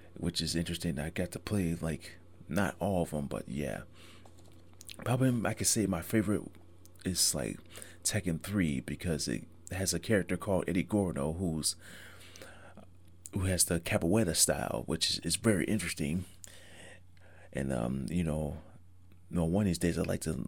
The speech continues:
like, learn capoeira. But, you know, I watch movies like, uh, Only the Strong with, uh, there was, um,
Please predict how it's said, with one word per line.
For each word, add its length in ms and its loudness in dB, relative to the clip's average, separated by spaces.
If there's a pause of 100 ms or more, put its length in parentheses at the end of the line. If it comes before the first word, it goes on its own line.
like, 220 -6
learn 180 2
capoeira. 640 0 (800)
But, 160 -2
you 80 0
know, 160 0
I 100 -2
watch 380 0
movies 480 0
like, 260 0
uh, 240 0
Only 240 2
the 140 0
Strong 600 0 (640)
with, 260 -4
uh, 500 -4 (1080)
there 160 2
was, 300 0
um, 280 -2